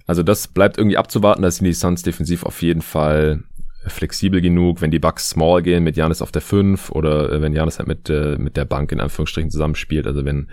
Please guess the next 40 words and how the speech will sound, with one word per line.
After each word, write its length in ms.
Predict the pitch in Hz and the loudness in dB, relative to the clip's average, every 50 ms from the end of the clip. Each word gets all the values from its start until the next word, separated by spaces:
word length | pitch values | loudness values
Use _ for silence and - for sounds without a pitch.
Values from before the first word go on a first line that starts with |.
| - | -4
die 60 | - 80 | -2 0
da 140 | 78 76 | 0 0
halt 120 | 71 80 - | -2 -4 -4
so 80 | - | -4
ein 20 | 78 | -4
bisschen 220 | 73 - - 78 | -4 -2 -4 -4
staggern, 640 | 76 - - 78 76 76 76 76 76 76 71 - _ _ _ | -6 -2 0 0 2 2 2 2 0 0 -2 -6 _ _ _
dann 440 | - 76 73 76 73 73 73 62 58 | -2 0 0 0 -2 -2 -2 -4 -6
würde 260 | - - 78 80 78 | -8 -6 -4 -2 -4
ich 160 | 76 - - | -4 -2 0
auch 260 | - 87 82 - - | 2 2 2 0 -2
Ayton 280 | - 87 85 82 - 85 | -2 -2 -2 0 0 0
gegen 160 | 82 80 82 | 0 0 0
ihn 100 | - 80 | 0 -2
stellen. 380 | 76 - - 82 80 78 80 80 | -2 -2 0 0 0 2 0 0
Also 220 | - - 73 - | -2 -4 -4 -4
Saric 440 | 78 - - 85 82 82 - - - | -2 0 0 2 0 0 -2 -4 -4
gegen 140 | - 80 78 | -2 -2 0
Giannis 300 | 76 78 78 80 - - | 0 2 0 0 -2 -2
will 80 | 78 | -4
ich 100 | 73 71 | -4 -2
einfach 140 | - 69 73 | -2 -2 -2
nicht 120 | 73 73 - | -4 -4 -4
sehen 400 | - 78 78 80 82 82 85 - - | -2 0 0 2 0 -2 -4 -10 -8
in 100 | - 82 | -6 -4
diesen 160 | 80 76 78 | -2 -2 -4
Playoffs 520 | 80 - - 78 73 76 - - - - - - | -4 -2 -2 -2 -2 -2 -4 -8 -14 -14 -8 -6
oder 140 | - 73 | -4 -2
in 80 | 71 73 | -2 -2
dieser 200 | 76 78 73 71 | -2 -2 -2 -2
Serie, 560 | 69 76 73 76 76 78 76 76 76 76 76 - | -2 -2 -2 0 0 0 0 0 -2 -4 -6 -6
bitte 200 | - 76 - 78 | -8 -6 -4 -2
nicht. 360 | 76 78 90 101 - - - - - - | 0 2 2 2 0 -4 -14 -16 -12 0
Oder 180 | - 95 95 95 | 2 4 4 6
in 60 | 90 | 4
der 100 | 87 85 | 4 2
Crunch-Time 480 | - - 82 80 - - 82 78 73 | 2 0 -2 -2 0 0 -2 -2 0
halt 220 | 78 73 71 - - | -2 -4 -4 -2 -2
dann 320 | 73 69 69 69 65 - _ _ | -2 -2 -2 -2 -4 -8 _ _
Ayton 500 | 71 71 - - - 73 71 67 67 | -6 -6 -6 -4 -4 -4 -4 -4 -6